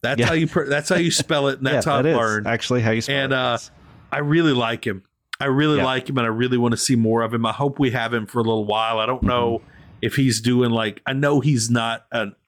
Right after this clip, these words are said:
Speaker 1: a New Japan young boy. I know that.
Speaker 2: Mm-hmm.
Speaker 1: He's from D D T. I hope we get him for a while. Like, they'll send young boys out for a year or two.
Speaker 2: Yeah.
Speaker 1: Um,
Speaker 2: He might be
Speaker 1: this
Speaker 2: a
Speaker 1: was
Speaker 2: good, uh, R O H guy if they start, you know, 'cause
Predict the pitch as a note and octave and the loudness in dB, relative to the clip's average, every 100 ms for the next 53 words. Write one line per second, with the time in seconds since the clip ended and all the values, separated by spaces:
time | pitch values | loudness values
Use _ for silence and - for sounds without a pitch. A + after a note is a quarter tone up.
0 | _ G#2+ G#2+ B2 A2+ A2 - A2+ G#2+ G#2 | _ -2 2 2 2 0 -2 -2 0 -2
1 | G2+ - _ _ - A#2+ A#2+ A2 G#2+ G2 | -4 -8 _ _ -2 0 2 2 0 0
2 | A2 A#2 A2+ F#2 - - - - _ - | -2 0 0 -2 -6 -8 -10 -14 _ 0
3 | F#2+ F#2+ F2+ A#2+ C3+ B2 A#2 A#2+ A2+ G2+ | 2 4 2 2 2 2 2 2 2 0
4 | - G#2 G2 F#2+ - _ A#2 - C#3+ C#3+ | -2 0 0 -4 -10 _ -6 -2 -2 0
5 | B2+ G#2 A2+ G#2 F#2+ A2 G2+ G2+ G2+ G2 | 0 2 0 0 -2 -2 0 0 0 -2
6 | G2 G2 - A2 G2+ B2+ A2 G#2+ G#2 G2+ | -4 -6 -4 -4 -2 -2 0 0 0 0
7 | G2+ G2 G#2+ G2+ A#2 G#2 G2+ G#2 G2+ - | 0 0 -4 -4 -4 -2 0 0 -2 -2
8 | A#2 G#2 G2+ - _ - - - - A2 | -2 0 -4 -10 _ -4 -2 -2 -4 -4
9 | A2+ A2 G#2+ G#2+ D#3 F3+ D3 A#2+ G2 F2+ | -2 -2 -2 0 2 0 0 -2 -2 0
10 | G#2 G2+ F2+ F2 D#2+ E2+ F#2+ F2 F2+ - | 0 0 0 0 0 0 2 2 0 -2
11 | D2 B1 C2+ - D#2 D2 - - - D2 | -4 -2 -4 -2 -2 -4 -8 -6 -2 -2
12 | C#2+ - - - - - - F2+ E2 - | -2 -6 -20 -20 -18 -8 -2 0 0 0
13 | F2+ | -2